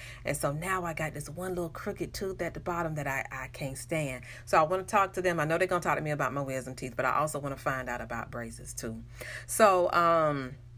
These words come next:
yeah, anywho, moving along. I am so sorry, y'all. Uh, I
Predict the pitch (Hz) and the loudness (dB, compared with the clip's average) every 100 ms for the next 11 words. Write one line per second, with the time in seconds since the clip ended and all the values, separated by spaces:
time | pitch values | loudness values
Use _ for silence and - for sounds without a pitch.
0 | - - - - - 214 170 302 269 220 | -18 -18 -14 -8 4 6 8 6 6 4
1 | 165 151 - 302 285 196 160 143 139 143 | 2 0 2 4 4 4 4 4 2 0
2 | 202 190 151 151 156 151 160 147 143 143 | 2 2 2 0 2 2 2 2 2 0
3 | 147 143 143 143 - - - - - - | 0 0 -2 -6 -12 -16 -16 -16 -16 -16
4 | - - - - - - - - - - | -16 -12 -10 -8 -10 -10 -12 -14 -4 2
5 | 170 165 143 135 127 120 - - - - | 4 4 2 2 0 -2 -4 -12 -2 4